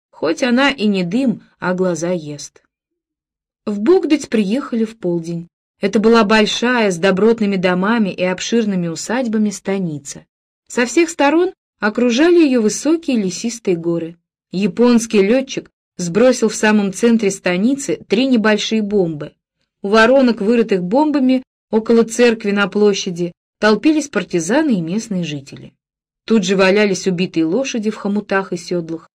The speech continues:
лежала опрокинутая телега с мешками печёного хлеба. Налетающий порывами ветер гонял по площади целую тучу белых и пёстрых куриных перьев. Одна бомба угодила прямо в большую стаю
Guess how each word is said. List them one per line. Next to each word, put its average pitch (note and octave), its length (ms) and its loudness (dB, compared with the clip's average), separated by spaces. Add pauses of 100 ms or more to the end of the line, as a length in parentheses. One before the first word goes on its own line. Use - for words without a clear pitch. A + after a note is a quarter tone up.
(220)
лежала A#3+ 500 4
опрокинутая G3 760 0
телега G3 460 0
с - 80 -8
мешками G3 500 -4
печёного F3 480 -8
хлеба. E3 540 -10 (800)
Налетающий A#3+ 680 0
порывами A3 540 0
ветер B3+ 440 -6 (440)
гонял A3 440 4
по G#3+ 140 0
площади G#3 460 0
целую C4 480 -2
тучу F#3+ 420 -6
белых A3 460 -2
и G#3 60 -2
пёстрых F3+ 640 -6 (280)
куриных E3+ 540 0
перьев. D3+ 480 -12 (420)
Одна F#3 300 2
бомба G#3+ 340 4
угодила F#3+ 480 2
прямо G#3+ 420 0
в F3 80 -8
большую F3+ 460 0
стаю G3+ 520 -2